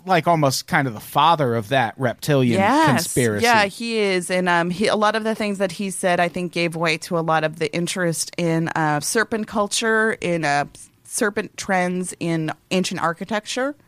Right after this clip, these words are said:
Speaker 1: Oh,
Speaker 2: And people,
Speaker 1: really?
Speaker 2: people looking at snake cults and reptilian, reptilian type of beings in worldwide religions and how ubiquitous it is and what kind of characteristics those creatures have and how that could be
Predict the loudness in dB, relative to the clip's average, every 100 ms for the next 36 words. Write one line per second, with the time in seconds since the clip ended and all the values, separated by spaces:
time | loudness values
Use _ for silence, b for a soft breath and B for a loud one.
0 | -4 2 6 6 4 -2 -8 -2 2 2
1 | 0 -4 -4 -2 -2 -2 -4 -4 -6 -4
2 | -4 -4 -6 -2 -2 -2 -4 -2 -2 -4
3 | -10 -6 -4 -4 -2 -2 -2 -2 -4 -4
4 | -4 -2 -2 -4 -4 -8 -4 -2 0 -2
5 | -6 -8 -6 -4 -4 -4 -4 -2 0 0
6 | 0 0 2 2 0 0 -2 0 -2 -4
7 | -8 -8 -6 -6 -6 -6 -6 -2 -4 -4
8 | -2 -2 -4 -10 B B -6 -4 -6 -6
9 | -6 -4 -6 -6 -8 -4 -4 -4 -6 -8
10 | -6 -6 -2 0 0 -2 -4 -2 -2 -2
11 | -4 -6 -6 -6 -4 -6 -6 -8 -10